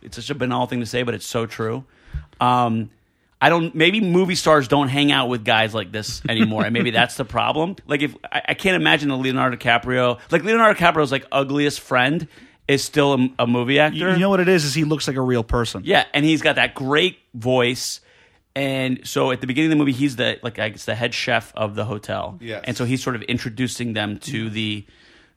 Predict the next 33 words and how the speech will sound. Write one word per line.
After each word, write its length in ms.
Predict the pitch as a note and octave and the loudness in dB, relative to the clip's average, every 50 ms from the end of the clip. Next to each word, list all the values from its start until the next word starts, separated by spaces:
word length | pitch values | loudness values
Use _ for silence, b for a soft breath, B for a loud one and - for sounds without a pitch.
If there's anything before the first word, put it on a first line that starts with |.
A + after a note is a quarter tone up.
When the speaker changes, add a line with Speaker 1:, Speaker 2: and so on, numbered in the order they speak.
| b | b
Speaker 1:
to 140 | - - C3+ | -8 -6 -4
the 80 | B2 B2 | -4 -4
kitchen 500 | - - C3+ B2 - - B2 A#2 A2+ A2 | -6 -6 -6 -6 -4 -4 -4 -4 -2 -4
and 100 | G#2 G#2 | -4 -4
everything. 460 | A2 G#2 A2 G2+ G2+ G#2 G#2 G2+ - - - | -4 -4 -6 -6 -6 -6 -6 -8 -8 -8 -6
And 100 | A2 A#2 | -6 -6
you 80 | A#2 | -6
find 380 | A2 - - B2 C3 C3+ B2+ A#2+ | -6 -2 -2 0 0 0 0 0
out 360 | A#2 A2 A2 G#2+ - - G#2+ | 0 0 0 -2 -4 -6 -6
that 360 | A2 G#2+ G#2+ G#2+ G#2 - - _ _ _ _ _ | -6 -4 -4 -4 -4 -6 -8 _ _ _ _ _
he 500 | _ - - - - C3 B2+ B2+ A#2+ A#2 - | _ -20 -14 -8 -6 -4 -4 -2 -2 -4 -2
and 420 | - A2 G#2+ G#2+ G#2+ G#2+ G2 - - _ _ _ _ _ _ _ _ _ G2 | -2 -2 -2 -4 -6 -8 -10 -12 -16 _ _ _ _ _ _ _ _ _ -10
Danny, 400 | G#2+ A#2+ A#2 A#2 A#2 A2 A2+ A2+ | -6 -4 -4 -2 -2 -4 -4 -4
who's 260 | A2 G#2 G#2 G#2 G2+ F#2 | -4 -4 -6 -6 -8 -8
the 60 | G2+ | -8
young 300 | G2 G2+ G#2+ G#2+ G#2+ G#2 | -6 -6 -6 -6 -6 -6
boy, 380 | G2 G#2 G2 F#2+ G2+ A2 B2 C3 - | -6 -8 -8 -8 -8 -10 -10 -12 -12
the 80 | - A2 | -12 -12
son, 340 | - - - F#2 E2 E2 F#2 | -10 -8 -8 -10 -10 -10 -12
have 220 | F#2+ G#2 G2+ G2 G2 | -10 -10 -8 -8 -8
a, 220 | F2+ E2 - - - | -10 -10 -12 -14 -16
have 160 | - G2 G2 | -16 -14 -14
an 100 | F2+ - | -14 -12
interesting 500 | - G2 - - - - G2 F#2+ - - - _ _ _ | -14 -14 -14 -16 -16 -14 -14 -14 -16 -16 -20 _ _ _
connection. 520 | - - A2 G#2 F#2+ - - - - - - _ _ _ _ - - | -14 -10 -8 -8 -8 -8 -12 -14 -16 -20 -20 _ _ _ _ -20 -14
Speaker 2:
You 180 | - A#2 A2+ G#2+ | -10 -8 -8 -6
find 320 | - - A#2 A2+ A2 A2 | -4 -2 -2 0 0 0
out 220 | A2+ A2 A2 G#2+ - | 0 0 -2 -2 -6
that 120 | A2+ G2+ | -8 -6
they 120 | - A2 G#2+ | -6 -6 -6
have 220 | A2 G#2+ G#2 G2+ | -6 -6 -8 -8
this 240 | G#2 G#2 G#2+ - - _ _ - | -10 -12 -12 -14 -18 _ _ -18
ability 460 | - - G#2+ G2+ G2+ G2+ G#2 A2 | -14 -12 -10 -10 -8 -10 -10 -12